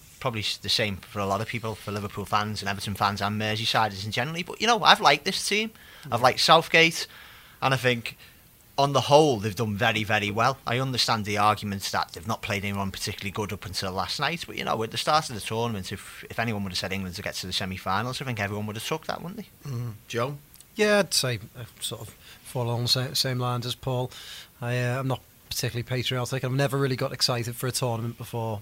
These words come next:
Speaker 3: involving England. Uh, but I have enjoyed this one. I have enjoyed this one. I didn't throw my lager in the air when Trippier scored, but, um, <laughs> but I did enjoy it, and I was, you know, I was hoping for a France-England final, but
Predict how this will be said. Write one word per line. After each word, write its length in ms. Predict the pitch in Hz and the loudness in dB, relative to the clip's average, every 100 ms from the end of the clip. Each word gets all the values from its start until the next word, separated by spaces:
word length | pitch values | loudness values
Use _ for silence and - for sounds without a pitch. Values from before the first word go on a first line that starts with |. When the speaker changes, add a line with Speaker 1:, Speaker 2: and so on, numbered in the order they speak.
| - 165 | -10 -10
Speaker 3:
involving 420 | 113 113 110 117 | -4 -4 -2 -4
England. 360 | 113 120 117 - - - - - | -2 -4 -6 -8 -18 -20 -20 -8
Uh, 180 | 110 110 | -6 -4
but 140 | 156 | 2
I 100 | 185 | 6
have 120 | 196 190 | 6 4
enjoyed 320 | 185 180 175 | 4 4 4
this 140 | 156 | -2
one. 160 | 196 185 | -2 -2
I 100 | 151 | -2
have 80 | 139 | -2
enjoyed 240 | 147 143 | 0 0
this 160 | 143 - | -2 -4
one. 120 | 147 | 0
I 40 | 151 | 0
didn't 160 | 147 | 0
throw 180 | 139 135 | -2 -2
my 100 | 127 | 0
lager 300 | 127 127 131 | 0 0 0
in 100 | 127 | 0
the 100 | 127 | 0
air 180 | 123 123 | 0 0
when 220 | 123 123 | -2 -2
Trippier 420 | - 127 127 120 | -4 -4 -2 0
scored, 360 | - 135 123 - - - 120 - - 139 | 0 0 -2 -4 -10 -6 -4 -2 0 4
but, 180 | 156 | 4
um, 320 | 139 143 143 120 - | 8 8 6 2 -6
<laughs> 140 | - | -2
but 180 | 160 156 | 0 0
I 180 | 170 165 | -2 0
did 160 | 160 | 4
enjoy 300 | 156 147 147 | 4 6 6
it, 100 | 143 | 6
and 100 | 151 | 4
I 60 | 139 | 2
was, 160 | 131 - | 0 -2
you 100 | 147 | -4
know, 160 | 120 117 - - - | -2 -4 -6 -20 -18
I 40 | 120 | -8
was 100 | - | -2
hoping 300 | 131 131 123 | -2 -2 -2
for 100 | 127 | -2
a 60 | |
France-England 640 | - 127 120 127 120 120 - | 0 -2 0 -2 -2 -4 -2
final, 360 | 127 123 131 | -2 -2 -4
but 200 | 127 127 | -6 -10